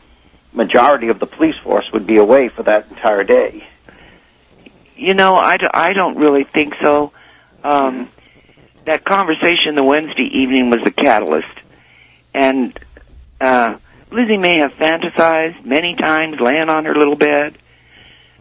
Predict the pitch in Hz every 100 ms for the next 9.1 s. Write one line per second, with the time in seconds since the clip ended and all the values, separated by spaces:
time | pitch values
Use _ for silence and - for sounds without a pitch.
0 | - 139 135 120 104 135 - - _ -
1 | 143 147 - 151 147 143 139 143 - 135
2 | 147 139 139 139 143 135 139 139 127 139
3 | 131 143 139 127 127 123 123 131 - -
4 | - _ - 165 220 220 175 - 135 139
5 | 120 - 120 123 123 113 107 - 107 110
6 | 95 78 - - - - _ _ _ _
7 | _ _ - 123 143 147 127 - 127 120
8 | - - - 101 101 - - - _ 117